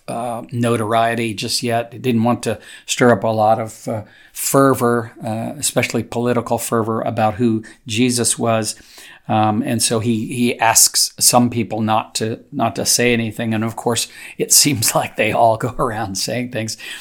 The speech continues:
And of course, this guy, if anybody knew him, knew he was blind, um, they would also wonder <laughs> why in the world he could see now. How did that happen?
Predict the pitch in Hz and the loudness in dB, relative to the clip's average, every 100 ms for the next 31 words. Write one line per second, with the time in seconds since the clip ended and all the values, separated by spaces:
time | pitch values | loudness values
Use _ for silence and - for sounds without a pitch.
0 | - - - 160 143 - 131 - 254 247 | -14 -12 -4 0 0 0 0 2 2 2
1 | 127 92 107 151 131 117 107 135 233 123 | 2 0 2 2 4 2 0 2 2 2
2 | 120 123 123 117 101 139 165 139 120 - | 0 -2 -2 -6 -2 2 4 2 -6 -18
3 | - - - 123 120 113 117 - 127 123 | -20 -20 -6 2 4 4 0 2 2 4
4 | 120 120 - 117 127 127 - 151 131 165 | 2 2 0 0 0 2 2 -2 -2 0
5 | 147 131 117 117 120 127 117 120 117 - | 0 -2 -6 -6 -4 -4 -4 -6 -6 -6
6 | - 143 113 104 107 - - - 135 131 | 0 2 2 0 -8 -12 -20 -2 2 2
7 | 113 110 135 - 110 107 120 107 | 2 2 2 2 -6 -6 -6 -8